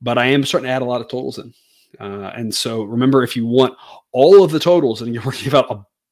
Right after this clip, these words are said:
bunch today, much more than usual, if you want all the totals, Dub Club is the place to be with that. Y-, folks, I, I try to give people as much bang for their buck as possible because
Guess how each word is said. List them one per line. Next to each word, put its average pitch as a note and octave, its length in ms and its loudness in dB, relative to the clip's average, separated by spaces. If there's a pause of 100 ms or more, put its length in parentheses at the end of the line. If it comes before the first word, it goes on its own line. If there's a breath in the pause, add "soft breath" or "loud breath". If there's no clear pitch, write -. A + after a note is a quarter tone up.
bunch D#3 460 -2
today, C3 360 -4
much A#2 380 -8
more F#3 200 -6
than F3+ 160 -6
usual, A#2+ 640 -6 (340 loud breath)
if - 60 -20
you C3+ 60 -2
want C#3 240 2
all D#3+ 160 2
the F#3+ 100 0
totals, D3 320 -2
Dub C#3+ 220 0
Club C3 220 -2
is B2+ 100 -4
the B2 80 -4
place B2 280 -4
to A#2 100 -12
be A#2 200 -6
with A2+ 140 -8
that. A#2 200 -8 (640 loud breath)
Y-, E3 240 -6
folks, G3 240 4
I, F3 140 2
I D3 40 -4
try G3 140 -2
to E3 60 -6
give D3 120 -8
people C3+ 380 -6 (380)
as C#3 120 -6
much D3 220 -4
bang C#3+ 180 2
for C3 80 -10
their B2 120 -2
buck A#2+ 200 -6
as - 80 -14
possible G#2+ 640 -12
because B2 580 -8